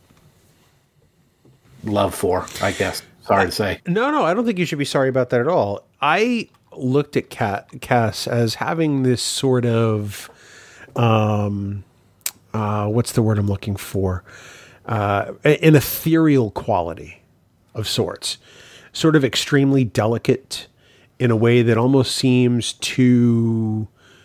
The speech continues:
Speaker 2: uh, too right or too perfect for the world she was in. And I think that's really true of her presence on Voyager. I think it's true of her presence in Neelix's life. I think it's true of her leaving, uh, the Ocampans.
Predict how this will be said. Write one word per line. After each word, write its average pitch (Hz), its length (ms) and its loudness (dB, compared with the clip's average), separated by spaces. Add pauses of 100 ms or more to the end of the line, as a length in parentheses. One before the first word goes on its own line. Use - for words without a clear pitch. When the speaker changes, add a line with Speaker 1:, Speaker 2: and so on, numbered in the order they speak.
(140)
Speaker 2:
uh, 117 340 -4
too 156 200 0
right 127 280 4
or 117 80 4
too - 200 0
perfect - 580 0
for - 140 -4
the 110 100 -2
world 107 320 0
she - 160 -4
was 104 220 -4
in. 85 240 -10 (640)
And 135 120 -2
I 143 40 2
think 170 140 0
that's 151 240 -2
really 127 340 2
true 120 400 0
of 107 340 -4
her 120 140 0
presence 113 400 0
on 101 140 -2
Voyager. 135 400 -2
I 104 60 -2
think 104 140 -4
it's 104 120 -6
true 113 200 0
of 104 80 -4
her 101 100 -2
presence 110 400 -2
in 101 160 -6
Neelix's 156 480 -2
life. 165 280 2 (480)
I 117 120 0
think 131 120 6
it's 120 140 2
true 127 260 2
of 113 100 -4
her 113 140 -2
leaving, 117 540 4
uh, 110 220 0
the 110 120 0
Ocampans. 196 720 -2